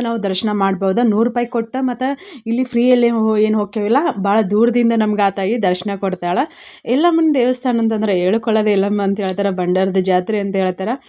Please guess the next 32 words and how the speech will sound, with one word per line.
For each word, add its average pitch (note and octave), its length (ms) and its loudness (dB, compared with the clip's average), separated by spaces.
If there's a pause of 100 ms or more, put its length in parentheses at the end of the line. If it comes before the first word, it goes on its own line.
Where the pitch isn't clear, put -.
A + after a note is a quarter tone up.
(380)
ಹಂಗಾಗಿ G#3 260 0
ಜಾ-, G3 360 0
ಆ, G3 200 -2
ದರ್ಶನ G#3+ 420 2
ಅಂದ್ರೂ, C4 280 4
ಹ್ಮ್, G3+ 440 -2
ನಮ್ಗೆ A#3 260 2
ಅಲ್ಲಿ G#3+ 340 2
ಒಂದು G#3 440 2
ಐದು B3 260 2
ಹತ್ತು C#4+ 220 0
ಸೆಕೆಂಡ್ B3 360 0
ಸಿಕ್ಕರ್ನೂ A3+ 800 0 (360)
ನಮ್ಮ D#4 220 2
ಇಷ್ಟಾರ್ಥಗಳನ್ನ A3 720 -2
ಬೇಡ್ಕೊಂಡ G3+ 640 0 (180)
ತಾಯಿ F#3 300 0
ದರ್ಶನನ F#3+ 460 -4
ಮಾಡ್ಕೊಂಡ G3+ 580 -4 (100)
ಒಟ್ನಲ್ಲಿ A#3+ 280 0
ಗರ್ಭಗುಡಿ G#3+ 520 0
ಒಳಗೆ B3 180 0
ಹೋಗೇವ್ A#3 320 0
ಅನ್ನೋ A3 200 0
ಒಂದು G3+ 260 -4
ತೃಪ್ತಿ G3+ 320 -4
ಅಂತೂ A3 260 -2
ಇರ್ತೈತಿ. G3 480 -2 (380)
ಆದ್ರೆ A#3+ 180 -4
ನಮ್ಗೆ A#3 220 -2
ಅಲ್ಲಿ A#3+ 160 0
ನಿಂದ್ರಕ್ಕಷ್ಟ A3 640 -2